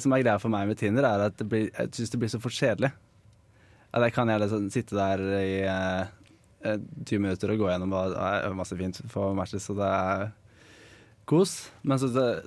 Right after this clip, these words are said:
tar sånn tre frem og tilbake på snakk, og så tar det plutselig, så er det pa-, plutselig pause på en uke, og så er jeg tilbake. Så jeg, ja, jeg vet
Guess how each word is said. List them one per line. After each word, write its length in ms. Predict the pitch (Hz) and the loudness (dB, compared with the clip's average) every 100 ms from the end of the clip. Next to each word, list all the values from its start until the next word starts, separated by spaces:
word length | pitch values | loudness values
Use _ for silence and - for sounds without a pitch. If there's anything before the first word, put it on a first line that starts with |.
| - | -8
tar 240 | 120 113 113 | 0 0 0
sånn 300 | 120 117 98 - _ - - | -2 -6 -6 -12 _ -20 -4
tre 200 | 117 113 | 2 4
frem 180 | 110 104 | 4 2
og 80 | 104 | 4
tilbake 400 | 123 107 117 110 - 113 | 2 2 0 -2 -4 -2
på 120 | 113 | 0
snakk, 340 | 110 131 - - - | 2 0 -2 -8 -6
og 100 | 117 | -2
så 200 | 120 110 101 _ _ _ _ _ - - | 0 0 -2 _ _ _ _ _ -12 -4
tar 220 | 98 95 | -2 0
det 60 | 98 92 | -2 -4
plutselig, 320 | - 120 - - | -6 -8 -8 -4
så 80 | |
er 140 | 107 98 | -2 -2
det 40 | 98 | -2
pa-, 160 | 104 - _ | -6 -6 _
plutselig 240 | 123 107 107 | -10 -6 -2
pause 300 | 107 92 101 | -2 -2 -4
på 140 | 98 | -2
en 380 | 95 95 95 101 | 0 0 0 0
uke, 240 | 98 - 104 - - | -2 -2 -4 -6 -14
og 60 | - | -4
så 80 | 101 | 0
er 60 | 92 | 0
jeg 60 | 95 | 0
tilbake. 300 | 101 95 120 - - _ _ - - - - _ _ _ _ _ - _ | -2 -2 -6 -10 -20 _ _ -20 -20 -20 -20 _ _ _ _ _ -20 _
Så 80 | - | 0
jeg, 380 | 117 117 120 107 - - 139 - - - - - - - - - | 4 6 6 2 -6 -12 -14 -14 -14 -16 -20 -18 -14 -14 -16 -10
ja, 140 | 110 104 | -6 -6
jeg 340 | - - - | -10 -20 -8
vet 160 | 131 | -8